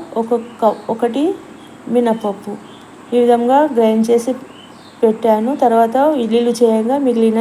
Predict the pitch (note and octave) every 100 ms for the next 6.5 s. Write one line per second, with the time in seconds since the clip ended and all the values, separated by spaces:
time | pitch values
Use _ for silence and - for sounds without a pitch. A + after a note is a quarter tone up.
0 | A#3+ A3+ A3 G#3+ G#3 B3+ G#4+ - - -
1 | - - - - - - B3 A3+ - B3
2 | A#3+ A#3 A#3+ B3 A#3+ A3+ - C#4 A#3+ A3
3 | A3+ A#3 A#3+ G#3 G#3+ A3 G#3 G3+ A3+ A3+
4 | G#3+ G#3 G#3 A#3 A#3 A3 G#3+ G#3+ A#3+ A3+
5 | A3 A3+ A3 G#3 G3+ A3+ G#3+ G#3+ G#3 G#3+
6 | G3+ G3 G#3 G3